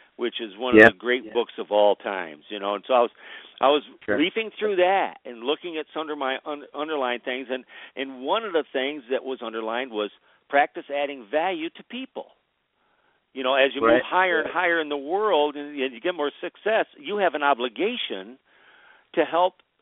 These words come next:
Speaker 1: develop people. You know, so there, there's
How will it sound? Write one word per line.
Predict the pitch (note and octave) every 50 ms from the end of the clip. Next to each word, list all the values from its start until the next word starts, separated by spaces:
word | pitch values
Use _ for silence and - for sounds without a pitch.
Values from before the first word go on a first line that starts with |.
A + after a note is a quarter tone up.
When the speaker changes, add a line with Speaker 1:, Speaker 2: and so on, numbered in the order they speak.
| _ _
Speaker 1:
develop | - C#3+ A2+ G2+ F3 F3+ F#3 F3 - -
people. | A#3 C4 C4+ _ - - - _ _ _ _ _ _ _ _ _ _ _ _ _ _ _ _ _ _ _ _ _
You | - E3
know, | F3+ F3+ -
so | - G3
there, | E3+ F3+ F#3 F3+ D3+ -
there's | - - F3 D3 F3+ E3